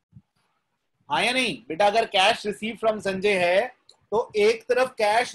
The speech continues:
बढ़ जाएगी और एक तरफ संजय जो है वो हमारा as a debtor घट जाएगा। तो अगर cash बढ़ रही है तो cash के debit में आएगा।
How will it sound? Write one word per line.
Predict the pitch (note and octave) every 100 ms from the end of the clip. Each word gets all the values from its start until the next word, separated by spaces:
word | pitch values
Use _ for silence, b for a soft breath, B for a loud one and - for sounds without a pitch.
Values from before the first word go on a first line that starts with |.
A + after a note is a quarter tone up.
| F#3
बढ़ | F3+
जाएगी | F3+ G#3 G3+ A3+ A#3+ - _ -
और | F#3+
एक | G3+ G#3
तरफ | A3 A3+
संजय | A3 G3 F#3+ G#3 G#3
जो | G3
है | F#3 F#3+
वो | F#3+
हमारा | F3+ F3+ F3+
as | F3
a | F3+
debtor | E3 - G3
घट | D#3 D3
जाएगा। | A#2 G#2 - - _ _ _ _ B B B - _ -
तो | A3+
अगर | A#3 C4+
cash | - A3 A#3 C4 F#3+
बढ़ | A3
रही | A#3+ B3
है | G#3+ G3+
तो | G#3 G#3+
cash | A3 G#3 -
के | A#3
debit | G#3+ G#3+ G#3
में | G#3+
आएगा। | G#3 G#3